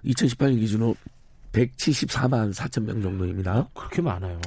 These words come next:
Speaker 1: 예, 우리 국민의
Speaker 2: 오.
Speaker 1: 삼십, 삼점사 프로입니다. 그러니까
Speaker 2: 백칠십사만 명.
Speaker 1: 백-,
Speaker 2: 예.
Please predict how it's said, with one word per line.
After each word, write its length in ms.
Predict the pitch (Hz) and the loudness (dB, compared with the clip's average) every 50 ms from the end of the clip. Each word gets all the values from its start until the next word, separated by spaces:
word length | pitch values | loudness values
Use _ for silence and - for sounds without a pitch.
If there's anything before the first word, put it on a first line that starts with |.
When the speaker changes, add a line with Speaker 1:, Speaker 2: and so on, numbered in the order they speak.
| 117 165 | 0 2
Speaker 1:
예, 180 | - 104 98 98 | 4 4 4 4
우리 160 | 104 120 117 | 4 4 2
국민의 360 | 110 107 113 110 107 107 104 | 2 2 4 4 6 6 4
Speaker 2:
오. 20 | 101 | 4
Speaker 1:
삼십, 400 | 104 - 147 151 143 - - - - | 4 4 2 2 2 0 -2 -6 -10
삼점사 500 | - - 262 208 - - 156 131 - 160 | -6 -4 -4 -2 0 0 0 0 -2 -4
프로입니다. 340 | - - - 107 98 101 107 | -4 -2 -2 0 0 2 0
그러니까 380 | 110 101 - - 147 131 110 | 0 0 2 2 2 2 4
Speaker 2:
백칠십사만 840 | - 117 123 - - - 170 - - - - 160 151 151 143 127 113 | 2 0 -2 -2 -4 -6 -6 -6 -8 -4 -2 0 2 2 2 2 0
명. 320 | 104 104 113 127 131 113 | 0 0 -2 -2 -4 -4
Speaker 1:
백-, 180 | 104 - 120 113 | -2 -2 -2 -2
Speaker 2:
예. 300 | 110 110 107 104 104 | -2 -4 -4 -4 -4